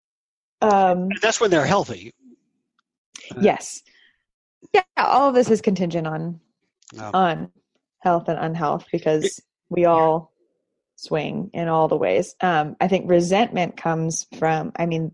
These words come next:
Speaker 1: those things that you said on the list of, um, why are other people not, <laughs> not
Speaker 2: Mm-hmm.
Speaker 1: trying as hard as me, or why do people
Speaker 2: Yeah.
Speaker 1: not see
Speaker 2: I, I,
Speaker 1: the
Speaker 2: I,
Speaker 1: world the same as me?
Speaker 2: I'm not a one, but that would make me resentful.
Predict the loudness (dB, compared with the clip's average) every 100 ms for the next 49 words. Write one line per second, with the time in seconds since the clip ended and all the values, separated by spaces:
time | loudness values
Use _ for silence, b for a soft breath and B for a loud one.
0 | 2 0 2 -4 -2 -4 -4 -4 -4 -4
1 | -6 -2 -2 -4 -4 -6 -6 -12 b b
2 | b b -4 -2 -2 -6 -8 -2 2 2
3 | 2 2 0 -4 -4 -4 -4 -6 -6 -10
4 | -20 _ _ -6 2 2 2 B B B
5 | B 0 2 2 -2 -16 -18 -18 -14 -4
6 | -2 0 -2 -4 -4 -2 -2 -2 -4 -4
7 | -8 -6 -4 -2 0 -2 0 2 2 2
8 | -8 -6 -4 -4 -6 -14 _ -10 0 2
9 | 6 4 2 -2 -4 -6 -8 -10 -8 -8
10 | -12 _ -16 -10 -2 0 2 4 2 2
11 | 0 0 0 -2 -4 -2 0 0 0 -2
12 | -6 -6